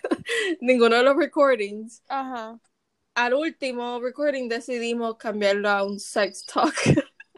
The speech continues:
Speaker 2: Loco, sí, es que I just always came back to that. Like, <laughs> the root of my problems is today's society's views on sex.
Speaker 1: Sí, y mira, yo lo dije en el último episodio que mi mamá no debería escuchar este.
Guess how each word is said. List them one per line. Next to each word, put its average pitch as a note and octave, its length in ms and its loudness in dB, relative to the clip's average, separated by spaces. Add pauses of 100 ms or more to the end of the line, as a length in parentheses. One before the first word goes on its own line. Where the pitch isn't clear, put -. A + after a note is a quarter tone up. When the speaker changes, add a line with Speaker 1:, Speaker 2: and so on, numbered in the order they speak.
(180)
Speaker 2:
Loco, C4+ 320 0
sí, B3 260 -10
es C4 100 -6
que D4+ 140 -6 (300)
I C4+ 160 2
just B3 220 -10
always A3+ 320 -4
came A#3 180 -10
back G#3 260 -2
to A#3 80 -8
that. G3+ 280 -2 (120)
Like, A3+ 260 -8
<laughs> - 500 -12
the A#3+ 200 4
root A#3 360 0
of C4+ 120 4
my B3 180 0
problems A#3 800 0
is C4+ 200 4
today's A3 500 -2
society's G#3+ 760 -4 (320)
views G#3 260 -6
on G#3+ 160 -4
sex. - 580 -6 (760)
Speaker 1:
Sí, B3+ 460 -4
y B3+ 120 2
mira, C4 580 6
yo A#3 280 -2
lo B3 160 0
dije B3 140 0
en C4 60 -4
el B3 80 -4
último B3 300 -2
episodio A#3 500 -2
que C4+ 180 -4
mi G#3 140 -4
mamá F#3+ 320 -4
no F#3+ 100 -4
debería G#3 240 2
escuchar A3 380 -4
este. A3 320 -4